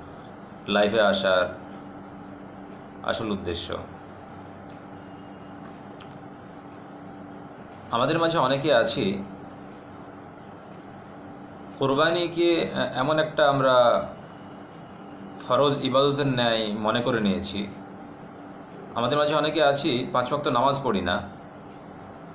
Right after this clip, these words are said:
আমাদের মাঝে অনেকেই এমন ব্যক্তি আছি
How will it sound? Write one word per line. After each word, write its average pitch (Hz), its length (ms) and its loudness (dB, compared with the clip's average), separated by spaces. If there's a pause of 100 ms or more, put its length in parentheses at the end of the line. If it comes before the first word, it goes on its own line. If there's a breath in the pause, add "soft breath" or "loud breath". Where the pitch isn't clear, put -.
(1120)
আমাদের 123 240 4
মাঝে 151 320 4
অনেকেই 156 420 4
এমন 147 240 4
ব্যক্তি 147 300 4
আছি 120 580 4